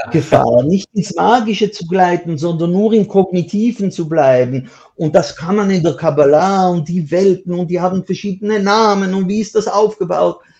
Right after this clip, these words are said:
Speaker 2: Das ist alles, und ich sag, das alles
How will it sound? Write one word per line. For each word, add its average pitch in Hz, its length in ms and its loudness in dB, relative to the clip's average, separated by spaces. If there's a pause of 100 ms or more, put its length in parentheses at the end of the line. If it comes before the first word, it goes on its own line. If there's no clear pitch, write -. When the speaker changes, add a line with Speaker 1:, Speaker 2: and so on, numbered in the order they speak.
(200)
Speaker 2:
Das 196 160 2
ist 185 140 0
alles, 196 520 2
und 175 220 -6
ich 196 200 -8
sag, 196 320 -2
das - 360 -12
alles 247 580 -4